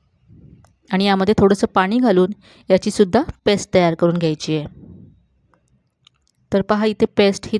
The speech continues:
तयार झाली आहे. ही सुद्धा आपण जे तांदूळ वाटून ठेवले होते त्यामध्येच काढून घ्यायची आहे.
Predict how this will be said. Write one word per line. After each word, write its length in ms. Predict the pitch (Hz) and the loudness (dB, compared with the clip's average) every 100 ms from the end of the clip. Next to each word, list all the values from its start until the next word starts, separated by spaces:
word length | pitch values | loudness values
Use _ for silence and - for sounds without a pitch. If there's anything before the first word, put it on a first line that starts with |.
| 202 | 0
तयार 240 | 185 196 | 2 2
झाली 260 | 220 226 196 | 2 2 2
आहे. 100 | 240 - - - _ _ _ _ _ _ _ _ _ | -4 -10 -20 -20 _ _ _ _ _ _ _ _ _
ही 160 | - 226 | -2 0
सुद्धा 380 | 233 254 202 190 - _ _ _ _ _ _ _ | 2 2 2 -2 -8 _ _ _ _ _ _ _
आपण 280 | 180 - 202 | -4 0 0
जे 100 | 214 202 | 0 -2
तांदूळ 300 | 175 175 214 | -2 4 6
वाटून 280 | 196 208 214 | 4 0 0
ठेवले 260 | 214 208 | 2 4
होते 320 | 226 208 185 - _ - | 4 2 -2 -8 _ -4
त्यामध्येच 540 | 190 185 180 226 - | -2 0 -2 -2 -4
काढून 280 | - 175 170 | -2 0 0
घ्यायची 440 | 175 165 156 - | -2 -8 -10 -8
आहे. 80 | 165 | -8